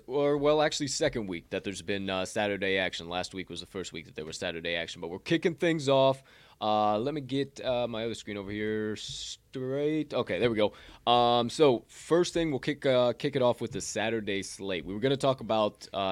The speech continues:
everything on Cup of Joe on campus tomorrow morning, eight thirty A M Central Standard Time on our YouTube, Facebook, and Twitter. Shout out. Me with the shameless plug. You know how I do. Uh, but we're not going to because none of these teams are collegiate teams, and how much damn sense does that make to talk about N F L teams on a collegiate Saturday? None whatsoever. So here we go.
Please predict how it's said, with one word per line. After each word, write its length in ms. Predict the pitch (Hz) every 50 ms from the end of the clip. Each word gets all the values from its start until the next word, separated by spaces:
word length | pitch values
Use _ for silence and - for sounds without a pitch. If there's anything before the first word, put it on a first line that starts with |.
| 92
everything 500 | 87 104 104 101 - - 104 101 98 98
on 240 | - - 92 90 90 90
Cup 160 | - 101 98
of 60 | 87
Joe 160 | 92 95 90
on 140 | 90 85 82
campus 360 | - - 95 95 - 90 -
tomorrow 240 | - 90 92 92 90
morning, 260 | 90 90 90 98 92
eight 140 | 87 90 -
thirty 240 | - 85 85 82 80
A 140 | 80 80 80
M 100 | 87 87
Central 280 | - 87 82 - 82
Standard 320 | - - 82 80 78 78 -
Time 200 | 82 80 82 92
on 80 | 95 87
our 60 | 78 80
YouTube, 380 | 82 82 80 80 - 82 78
Facebook, 440 | - 82 82 78 - - 80 78 - -
and 180 | 80 78 76
Twitter. 300 | 71 - 82 82 80 92
Shout 360 | 117 - - 87 80 78 76 73
out. 260 | 76 98 131 139 - _ _ _ _ _ _ _
Me 160 | - 87 85 80
with 120 | 80 82
the 60 | - 85
shameless 380 | - 90 85 80 78 80 -
plug. 320 | - - 90 80 87 104 104
You 80 | 98
know 160 | 92 85 80
how 180 | 80 92 82 78
I 100 | 78 73 71
do. 320 | - 143 170 190 190 190 - - - - - - - - - -
Uh, 420 | 117 120 123 127 127 127 127 127
but 240 | 107 - 175 - 151
we're 80 | 175 165
not 160 | 175 175 165
going 220 | - 175 175 170 156
to 140 | - 170 165
because 640 | 156 143 - 143 143 143 139 139 139 135 127 113 117
none 160 | 127 135 135
of 80 | 131
these 360 | 120 127 127 123 123 120 110 -
teams 420 | - 117 113 110 107 107 104 98
are 300 | - - 98 95 92 92
collegiate 440 | 87 - - 98 98 92 80 87 - -
teams, 300 | 104 104 98 95 92 87
and 80 | 82
how 120 | 90 95 92
much 260 | 90 90 87 - -
damn 220 | - 90 87 85 82
sense 280 | - 90 87 82 -
does 100 | - 82
that 160 | 85 85 80
make 160 | 82 85 82 -
to 60 | -
talk 220 | - - 80 78 -
about 200 | - 80 78 80
N 120 | 90 90
F 140 | 85 - -
L 120 | 90 85 80
teams 340 | - - 95 92 92 90 87
on 100 | 87 87
a 80 | 85
collegiate 440 | 85 - - 92 92 92 82 98 92
Saturday? 520 | - - 175 165 147 139 117 110 98 92 87
None 320 | 90 101 107 110 107 104
whatsoever. 560 | 104 110 107 - - 110 135 165 175 180 180
So 160 | 170 - 127
here 180 | 113 107 123 131
we 120 | 117 123
go. 400 | 113 110 110 101 104 101 98 90